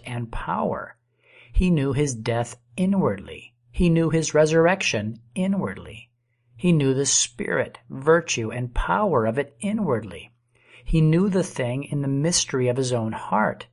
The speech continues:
Oh, precious knowledge! Oh, the excellency of this knowledge of my Lord and Savior Jesus Christ! What is the most exact, literal, outward knowledge without this?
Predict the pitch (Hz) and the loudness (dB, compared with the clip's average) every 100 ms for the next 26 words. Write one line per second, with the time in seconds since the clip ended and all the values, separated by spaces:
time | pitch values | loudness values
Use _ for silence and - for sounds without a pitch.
0 | _ _ _ _ _ - - - - - | _ _ _ _ _ -10 -8 -4 -2 0
1 | 90 - 131 - 139 151 143 101 - - | 0 -2 -4 -2 2 2 2 -4 -10 -14
2 | _ _ _ 147 165 156 127 - 110 - | _ _ _ 0 2 4 0 -6 -8 -6
3 | - 135 127 - 131 120 117 117 131 127 | -2 -2 -2 0 0 0 0 -2 0 2
4 | 143 143 123 123 120 117 120 123 123 120 | 2 2 0 -2 -2 0 2 4 2 0
5 | - 123 117 123 117 120 117 123 - - | 0 0 0 -2 -2 -2 -2 -6 -6 -4
6 | 156 143 120 - - _ _ _ _ _ | -4 -4 -8 -10 -12 _ _ _ _ _
7 | _ _ _ 143 156 175 160 147 135 131 | _ _ _ 2 2 4 4 2 2 -2
8 | - 127 117 127 127 147 - - 127 135 | -4 -6 -2 -2 -2 -4 -10 -8 0 2
9 | 151 135 113 113 - 131 151 - 123 110 | 4 2 0 -2 -4 0 2 0 -4 -4
10 | 113 123 160 123 101 - - - 143 - | -2 -2 -2 -2 -6 -10 -12 -6 -6 -4
11 | 107 107 - 165 139 - - | -6 -4 -2 -2 -2 -2 -2